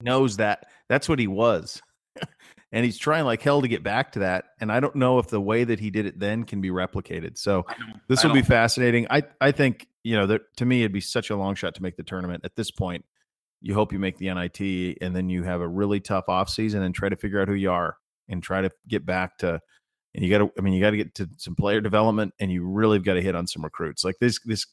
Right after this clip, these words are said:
Speaker 1: recruiting class coming in has got, they've gotta have some studs in it, because you can't have any more misses. They've had far too many misses in recruiting. Speaking
Speaker 2: Yeah.
Speaker 1: of recruiting, uh, doesn't seem like Urban Meyer's missing on anybody. I saw the, uh, Rivals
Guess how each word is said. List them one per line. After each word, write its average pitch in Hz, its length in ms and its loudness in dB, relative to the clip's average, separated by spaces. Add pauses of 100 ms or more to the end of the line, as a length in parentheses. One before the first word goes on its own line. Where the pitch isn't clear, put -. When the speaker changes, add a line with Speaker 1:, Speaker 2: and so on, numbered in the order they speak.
Speaker 1:
recruiting 110 460 -2
class 98 320 -2
coming 95 240 -2
in 92 100 -2
has 85 140 -6
got, 85 280 -4
they've 98 120 0
gotta 92 220 2
have 87 100 -4
some 78 120 -12
studs 80 480 -4
in 76 140 -8
it, 73 180 -12
because 85 380 -6 (580)
you 98 120 -8
can't 110 260 2
have 101 140 4
any 98 100 2
more 92 200 2
misses. 87 420 -4
They've 87 100 -4
had 90 160 -2
far 90 200 -2
too - 120 -10
many 87 160 -2
misses 82 300 -6
in 76 100 -8
recruiting. 76 440 -8 (460)
Speaking 208 240 4
Speaker 2:
Yeah. 185 60 6
Speaker 1:
of 135 60 4
recruiting, 104 460 2 (1120)
uh, 98 500 4 (180)
doesn't 123 220 2
seem 139 140 0
like 113 140 2
Urban 113 200 2
Meyer's 107 280 2
missing 98 220 -2
on 87 120 -4
anybody. 82 560 -2
I 90 80 -2
saw 117 240 0
the, 92 300 0
uh, 87 160 0
Rivals 98 680 0